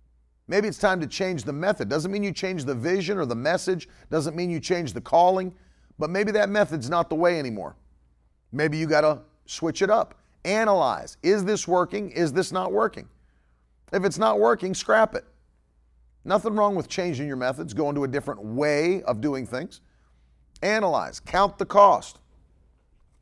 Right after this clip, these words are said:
Make a plan. Make a plan.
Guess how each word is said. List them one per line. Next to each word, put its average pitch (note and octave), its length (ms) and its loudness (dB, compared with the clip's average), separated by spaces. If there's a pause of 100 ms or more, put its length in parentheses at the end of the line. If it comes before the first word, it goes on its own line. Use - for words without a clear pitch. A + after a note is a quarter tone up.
(100)
Make F#3 300 2
a F3+ 60 2
plan. G3+ 480 -2 (3000)
Make F3+ 260 0
a - 40 0
plan. F#3 380 -2